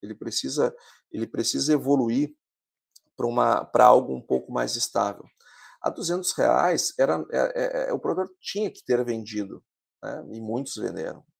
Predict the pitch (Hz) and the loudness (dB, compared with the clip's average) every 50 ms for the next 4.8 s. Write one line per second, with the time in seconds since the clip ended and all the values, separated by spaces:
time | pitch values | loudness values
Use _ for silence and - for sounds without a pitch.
0 | _ _ - 101 95 92 - - - _ _ _ _ _ _ - - 160 156 - | _ _ -14 -10 -10 -10 -10 -10 -14 _ _ _ _ _ _ -8 -8 -8 -4 -2
1 | 135 120 107 107 107 104 101 107 98 - - _ _ _ - - - - _ - | -2 -2 -2 -4 -6 -8 -6 -6 -8 -8 -8 _ _ _ -20 -20 -20 -12 _ 0
2 | 120 131 143 143 - 143 135 - 170 185 175 - - - 180 180 180 185 180 - | 2 4 4 2 2 0 0 0 0 -2 -2 0 4 6 6 8 8 6 4 4
3 | - 107 107 120 147 165 - - - 117 - 127 120 117 110 95 95 110 123 139 | 0 2 2 2 4 4 4 2 0 0 0 2 2 2 2 2 4 4 4 6
4 | 151 135 110 - - _ _ _ _ _ - 113 117 117 120 | 4 4 2 -2 -8 _ _ _ _ _ -10 -8 -8 -8 -8